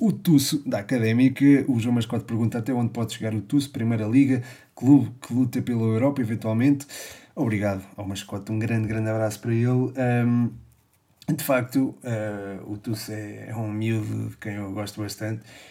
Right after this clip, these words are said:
Eu acho que tem potencial para ser, para estar ao nível do irmão, ou até melhor. Eh, gosto, tem uma sobriedade impressionante, tem uma,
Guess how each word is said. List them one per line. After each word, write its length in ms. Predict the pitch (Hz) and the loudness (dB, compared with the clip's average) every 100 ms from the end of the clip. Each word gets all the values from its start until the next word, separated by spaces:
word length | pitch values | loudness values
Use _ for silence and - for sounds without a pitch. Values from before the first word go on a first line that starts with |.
| - | -4
Eu 160 | 117 | 4
acho 360 | 131 127 - - | 6 6 2 -4
que 400 | - 120 110 98 | -2 0 0 -2
tem 160 | - 131 | 0 0
potencial 760 | 113 - 117 110 123 117 110 101 | 0 -2 0 0 -2 0 0 -2
para 200 | 113 110 | -4 -4
ser, 800 | - 123 120 110 107 107 107 | -4 -2 0 0 0 0 -4
para 120 | - 117 | -6 -6
estar 220 | 120 110 | -2 0
ao 80 | 110 | 0
nível 320 | 113 104 107 | 0 0 -2
do 460 | 104 104 107 104 | -2 -2 -2 -2
irmão, 480 | 107 104 104 110 113 - - - - - - | -2 0 -2 -2 -6 -12 -20 -20 -20 -20 -6
ou 200 | 113 113 | 0 0
até 400 | 113 113 110 110 | 0 0 0 2
melhor. 440 | 117 113 107 101 | 4 4 4 2
Eh, 600 | 98 98 92 95 92 95 95 98 | 0 -6 -8 -8 -8 -10 -8 -6
gosto, 680 | 110 110 - 113 101 87 | -4 -4 -6 -8 -8 -8
tem 180 | 95 117 | -6 0
uma 140 | 127 123 | 2 2
sobriedade 1120 | 127 117 117 113 113 110 104 104 104 104 - _ - | 2 2 2 4 4 4 2 -4 -4 -4 -10 _ -2
impressionante, 760 | 131 123 - 113 113 127 123 - - - - _ _ - | 0 0 0 2 2 2 -2 -8 -20 -20 -20 _ _ -4
tem 160 | 113 | 0
uma, 500 | 117 117 113 110 110 | 2 2 2 0 -2